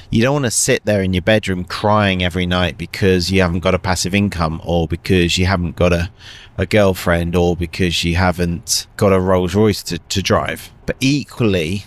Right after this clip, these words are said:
you don't wanna make your life so comfortable in your current situation that there's no stick there. There's no motivation. And so it's this delicate balance between enjoying the journey, being satisfied,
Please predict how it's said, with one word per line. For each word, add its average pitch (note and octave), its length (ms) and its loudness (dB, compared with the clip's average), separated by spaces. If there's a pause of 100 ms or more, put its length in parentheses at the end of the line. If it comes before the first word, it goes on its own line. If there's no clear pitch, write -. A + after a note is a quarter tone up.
(120)
you G#2+ 140 4
don't B2 260 0
wanna G#2 540 0 (480)
make A2 300 2
your A2+ 100 2
life G2+ 280 0
so B2 340 2
comfortable A2 640 -2
in F#2 100 0
your F2+ 100 0
current F#2 280 -2
situation - 500 -2
that G2+ 140 0
there's G2 180 0
no G#2 180 2
stick - 500 -4
there. C#2 260 -2 (260)
There's F#2 200 0
no G2 200 2
motivation. F2+ 800 0 (680)
And G2 120 -2
so A#2+ 100 2
it's F#2+ 140 0
this A#2 180 -2 (180)
delicate C#3+ 540 -2
balance G#2+ 400 -2
between - 380 -2
enjoying A#2 400 0
the A#2+ 80 -2
journey, G2+ 680 -2
being G#2 240 2
satisfied, F#2+ 1040 -2